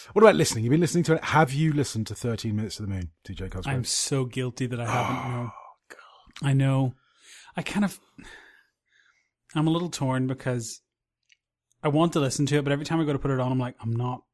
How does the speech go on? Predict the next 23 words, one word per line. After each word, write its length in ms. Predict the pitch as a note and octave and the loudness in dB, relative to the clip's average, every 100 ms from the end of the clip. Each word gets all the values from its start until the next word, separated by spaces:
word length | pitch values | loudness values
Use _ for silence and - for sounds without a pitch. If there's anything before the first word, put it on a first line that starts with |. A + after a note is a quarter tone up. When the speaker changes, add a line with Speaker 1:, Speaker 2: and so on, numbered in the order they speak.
| - | -12
Speaker 2:
in 120 | B2 | -8
the 60 | A#2 | -6
right 160 | A2+ | -8
headspace 540 | A#2 B2 A#2 - B2+ - | -8 -10 -10 -8 -8 -8
to 60 | B2+ | -8
sit 180 | - - | -8 -4
down 120 | B2+ | -4
and 120 | A#2+ | -4
listen 260 | A#2+ - C3 | -6 -4 -4
to 60 | |
this." 260 | C3 B2+ - _ _ _ - | -4 -8 -12 _ _ _ 0
Even 180 | F3 | 4
though 80 | G3 | 4
I 40 | D#3+ | 4
love 500 | C#3+ C#3 D3 C3 - _ _ _ _ | 4 2 0 -4 -16 _ _ _ _
space 600 | - - B2 C#3+ D3+ - - | -14 -10 -6 -4 -6 -8 -12
stuff. 400 | - - C#3 B2 | -10 -6 -4 -4
Like, 160 | C#3+ C3+ | -4 -2
I, 160 | D3+ - | -2 -2
I 60 | D3 | 0
literally 360 | D3+ E3 D3+ | 2 2 2
have 240 | B2 C3 B2 | 0 -4 -2
nasa 460 | C3 B2 - C3 | -4 -4 -6 -8